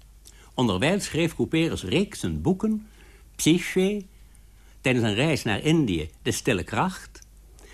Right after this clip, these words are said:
en dan de boeken der kleine zielen, Van oude mensen, De dingen die voorbij gaan, De berg van licht, enzovoorts.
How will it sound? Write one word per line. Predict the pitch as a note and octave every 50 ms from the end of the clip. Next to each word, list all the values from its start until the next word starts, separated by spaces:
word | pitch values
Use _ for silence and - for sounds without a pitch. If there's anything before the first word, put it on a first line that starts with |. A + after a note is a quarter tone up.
| - - -
en | - B2+ B2
dan | A2 B2 B2+ C3 C3+ C3 -
de | - G#2+ G#2+
boeken | G2+ C#3+ C#3+ - C3 G2+
der | G#2 G2 -
kleine | - A#2+ A#2 G#2+ F2 D#2+ E2
zielen, | E2 G2 A#2+ C#3 C#3+ D#3 D#3+ F3+ F3+ F3+ - - - - - - - - - - - - -
Van | - A2+ A#2+
oude | B2+ C3+ C#3+ D3 A#2+ G2+
mensen, | G2+ A2 B2 D3+ F3 E3 - - - F3 F3+ D#3+
De | G2+ F2+
dingen | G#2+ A2+ G#2+ G#2
die | F#2+ F#2+
voorbij | F2+ G#2+ G2 F#2 A#2+ B2+ D#3 E3 D3
gaan, | - E3 E3 E3 E3+ F3 F3 E3+ - - - - - - - - - - - - -
De | - G#2+ G2
berg | F#2 A#2 C3 C3 - -
van | - C3+ B2 A#2
licht, | B2 D#3 F3+ E3 - - - - - - - - - - -
enzovoorts. | - A2+ A#2 B2 A2+ - B2 G2 E2 D#2 C#2+ C#2 - - - - -